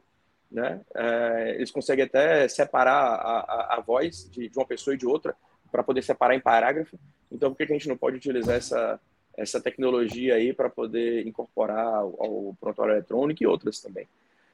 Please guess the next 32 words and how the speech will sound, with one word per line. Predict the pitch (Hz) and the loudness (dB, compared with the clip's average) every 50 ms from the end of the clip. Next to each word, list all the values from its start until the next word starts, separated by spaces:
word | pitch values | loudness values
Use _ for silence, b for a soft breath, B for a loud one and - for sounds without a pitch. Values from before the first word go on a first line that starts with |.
| _ _ - | _ _ -14
Então, | 101 101 - 117 123 131 143 151 151 135 117 - - | -4 2 6 8 8 10 10 8 8 6 2 -2 2
é, | - 117 120 120 117 120 117 117 113 113 | 4 6 6 8 8 6 6 6 6 6
cinco | 110 - - - 147 139 - 131 | 4 2 -4 -6 -4 -2 0 0
anos | 151 156 143 | 2 4 6
eu | 143 135 | 6 6
acho | 139 - - | 6 4 2
que | - 143 | 4 4
é | 143 | 4
um, | 147 147 147 143 139 135 127 120 120 117 113 110 110 - - - 50 50 50 50 - - - - - | 4 2 0 0 -2 -2 -2 -2 -2 -2 -4 -6 -8 -12 -12 -14 -14 -14 -14 -16 -18 -20 -20 -20 -16
cinco | - - - 120 - 123 | -12 -8 -6 -2 0 2
anos | 127 120 | 4 4
aí | 127 127 | 4 4
numa | 127 123 | 4 4
margem | 117 113 117 123 117 110 | 2 2 2 0 -2 -2
de | 104 113 | -2 -2
erro | 117 113 113 101 - _ _ | 0 0 -2 -6 -8 _ _
Datafolha, | _ 107 110 107 107 - - 117 123 135 131 | _ 0 0 0 0 -2 -2 0 0 0 0
né? | 113 120 - | -2 -4 -4
Dois | - 113 104 | -4 -4 -4
anos | 113 110 - - | -4 -6 -6 -8
pra | - 101 | -8 -6
mais, | 104 107 110 110 | -4 -4 -4 -6
dois | 107 104 | -6 -8
anos | 110 - | -8 -6
pra | - 104 | -6 -6
menos, | 104 107 117 123 - - - _ b b b b b b b b b b b b - | -4 -4 -4 -6 -8 -14 -20 _ b b b b b b b b b b b b -2
<laughs> | - - - - | -2 0 4 8
é, | 151 127 113 | 8 8 8
pra, | - - 131 123 123 123 123 120 117 117 117 117 113 113 110 110 107 98 - - | 6 6 6 6 6 6 4 2 2 2 2 2 2 0 0 -2 -4 -6 -6 -4
pra | - 120 117 | -4 -2 -2
gente | 101 113 117 120 113 - - 127 123 117 - - | -2 -4 -6 -8 -8 -8 -6 -4 -4 -4 -4 -6
entender | 127 120 - 143 127 117 104 110 117 117 123 | -6 -6 -4 -2 -2 -2 0 0 0 0 -2